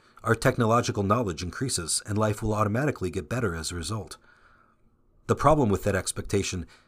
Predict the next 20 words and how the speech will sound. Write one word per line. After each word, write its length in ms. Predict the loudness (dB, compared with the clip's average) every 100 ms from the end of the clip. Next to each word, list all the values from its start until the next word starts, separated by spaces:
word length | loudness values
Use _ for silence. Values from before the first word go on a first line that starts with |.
| _ -6
is 160 | -2 2
that 120 | 4
it 120 | 4
implies 420 | 2 2 2 4
that 160 | 2 0
ignorance 420 | -2 0 0 0
is 80 | -4
the 120 | -4
only 220 | -2 0 0
source 320 | 0 0 -2
of 100 | -4
ill, 360 | -2 -4 -6 _ _ _ _ _ 0
not 200 | 0 2
taking 300 | 0 2 -2
into 240 | 0 -4
account 340 | -2 -2 -4 -4
egotism 580 | -4 -4 -4 -6 -6 -8
or 100 | -6
sin. 380 | -4 -4 -6 -14 _ _ _ _ _ _ _ _ _
Whereas 360 | 4 6 6 2